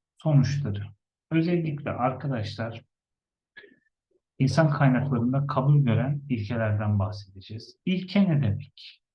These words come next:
İlke büyük ölçüde geçerliliği kabul edilen genelleştirme demektir arkadaşlar. Şurada Birincisi liyakat. İkincisi işe girişte eşitlik ilkesi.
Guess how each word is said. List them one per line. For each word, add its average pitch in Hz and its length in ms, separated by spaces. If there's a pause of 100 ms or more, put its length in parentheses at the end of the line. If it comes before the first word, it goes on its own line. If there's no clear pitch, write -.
(240)
İlke 165 640
büyük 175 300
ölçüde 107 360
geçerliliği 110 600
kabul 139 340
edilen 120 520 (1400)
genelleştirme 139 1000 (420)
demektir 101 420
arkadaşlar. 101 880 (800)
Şurada - 480 (600)
Birincisi 170 600
liyakat. 147 640 (1500)
İkincisi 143 520
işe 151 280
girişte 143 460
eşitlik - 640
ilkesi. 101 560